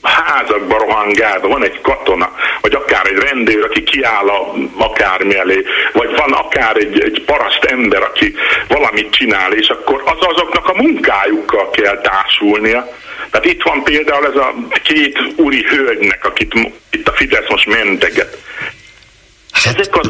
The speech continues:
Speaker 1: hölgyek mikor is rakták ki ezt a dolgot? Áprilisba, vagy márciusba? Mikor volt a pápa látogatás? Nem emlékszem rá.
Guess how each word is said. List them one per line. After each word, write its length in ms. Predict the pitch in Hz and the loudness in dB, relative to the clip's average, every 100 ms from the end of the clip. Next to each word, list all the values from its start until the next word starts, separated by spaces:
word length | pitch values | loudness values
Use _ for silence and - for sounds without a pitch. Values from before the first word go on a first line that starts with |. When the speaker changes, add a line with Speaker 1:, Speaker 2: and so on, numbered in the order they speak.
| - | 0
Speaker 1:
hölgyek 680 | - 156 170 165 180 175 - - | 2 2 2 2 0 0 -6 -2
mikor 320 | 139 160 160 | 0 2 2
is 200 | 165 - | 2 0
rakták 580 | - 156 151 - 165 - | 0 -2 -2 0 0 0
ki 160 | 165 156 | 0 0
ezt 200 | - - | 0 0
a 40 | |
dolgot? 480 | - - 82 - - - - - | 2 2 2 0 -4 -16 -16 -4
Áprilisba, 1000 | 139 143 147 156 151 139 - 95 - - - | 0 0 0 -2 0 0 0 -2 -4 -12 -8
vagy 120 | - | -4
márciusba? 960 | 101 98 127 127 - 170 - 92 - - _ _ - _ _ _ _ _ - | 0 0 0 0 2 2 2 -4 -8 -10 _ _ -20 _ _ _ _ _ -4
Mikor 300 | 123 156 147 | 0 0 2
volt 220 | 147 147 | 0 0
a 60 | |
pápa 360 | 139 147 143 143 | 0 0 0 2
látogatás? 760 | 143 143 147 127 110 101 87 - | 2 2 0 0 0 -2 -2 0
Nem 180 | 107 95 | 0 0
emlékszem 640 | 92 92 87 - 95 98 | 2 0 0 -2 0 0
rá. 200 | 101 | -2